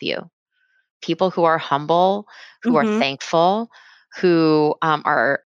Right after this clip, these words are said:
Speaker 1: you know, sort of appreciative of, of opportunities and are enthusiastic.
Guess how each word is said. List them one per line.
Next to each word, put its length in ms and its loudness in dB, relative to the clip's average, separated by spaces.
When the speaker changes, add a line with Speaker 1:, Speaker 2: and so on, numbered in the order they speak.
Speaker 1:
you 120 -4
know, 140 -2
sort 180 -4
of 80 -6
appreciative 880 -2
of, 260 -2
of 140 -16
opportunities 1120 -2
and 420 -6
are 260 0
enthusiastic. 1120 -4